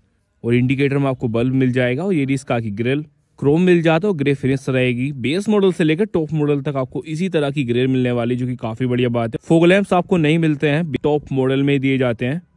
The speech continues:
फिर इस कार की सेट प्रोफाइल, बेस मॉडल होने के बाद भी आपको बेसिक फीचर्स का जरूर ध्यान रखा गया है। और जो एलओवीज लगे हुए हैं, इसका इस सीरीज का पार्ट है, आपको बेस सेट में एलओवीज नहीं मिलेंगे, पर लेकिन आपको व्हील कवर जरूर मिल जाएंगे, जो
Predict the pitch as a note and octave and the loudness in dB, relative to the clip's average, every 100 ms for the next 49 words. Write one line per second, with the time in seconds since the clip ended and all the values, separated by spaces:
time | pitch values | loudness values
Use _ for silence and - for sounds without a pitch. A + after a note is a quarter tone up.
0 | _ _ B2+ B2 C3 - B2+ B2 B2+ C3 | _ _ -2 0 -2 -2 -2 -2 -2 -2
1 | A2+ A2+ G#2+ B2 C#3+ D#3+ E3+ _ _ - | -2 -4 -4 -2 0 0 -2 _ _ -8
2 | G#2+ C#3 G3 G3 E3 F3 D#3 D3 D3+ C#3+ | -2 2 2 2 4 4 4 2 2 2
3 | C3+ C3+ D3 C3 D#3+ B2+ A#2+ C#3+ - G#3+ | 2 0 -2 -2 -4 -2 -2 -4 -4 -4
4 | G#3 F#3+ F#3+ - F3+ E3 E3 D3 C#3+ C#3 | -2 -2 -2 -2 -2 0 0 -2 -2 -2
5 | C3+ C3+ B2+ A#2+ A2+ D#3+ - D#3 A3+ G#3+ | -2 -4 -2 -2 -2 -2 0 2 4 2
6 | E3 F3+ G#3 G3 B2 B2 E3+ C3+ B2+ - | 2 -2 -4 -4 -2 -2 -2 -2 -6 -4
7 | C#3 C3+ C3+ C3+ - B2 - A#2+ F3+ F#3+ | -6 -6 -8 -10 -8 -8 -4 -2 -2 -4
8 | - F#3+ G#2+ D#3 G3+ G3+ F3 F3+ E3 D#3+ | -6 -10 -6 -4 -2 -4 -2 -2 -2 -6
9 | D3 B2 A#2 D3+ C3 B2 B2+ D3 D#3 D3+ | -8 -8 -8 -4 -4 -6 -8 -6 -4 -6
10 | F3+ G#2 A#2 F#3 A3+ A3+ A3 F3 F3 E3 | -8 -10 -10 -6 -4 -2 -2 -2 -6 -4
11 | D#3 C3+ C3 A#2 C3+ F3+ _ _ _ _ | -4 -2 -4 -4 -8 -10 _ _ _ _